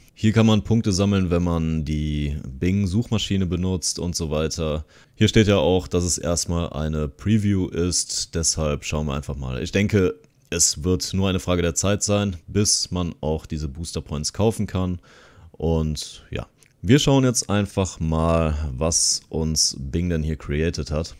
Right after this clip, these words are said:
Die größte Neuerung zu dall E zwei, was meiner Meinung nach ziemlich unbrauchbar war, ähm, ist, dass man jetzt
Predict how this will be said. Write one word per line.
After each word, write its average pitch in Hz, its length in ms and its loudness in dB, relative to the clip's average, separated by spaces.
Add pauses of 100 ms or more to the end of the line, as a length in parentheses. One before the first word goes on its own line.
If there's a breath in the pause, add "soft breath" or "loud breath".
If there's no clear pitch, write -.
(140)
Die 98 60 -2
größte 120 560 6
Neuerung 110 680 6
zu 95 440 2
dall 98 320 4
E 87 160 -2
zwei, 110 640 2
was - 520 0
meiner 80 260 0
Meinung 87 220 0
nach 80 60 -6
ziemlich 82 380 -4
unbrauchbar 107 580 2
war, 90 280 2 (420 loud breath)
ähm, 85 380 0 (140)
ist, - 260 0
dass 98 160 0
man 95 140 0
jetzt - 360 -2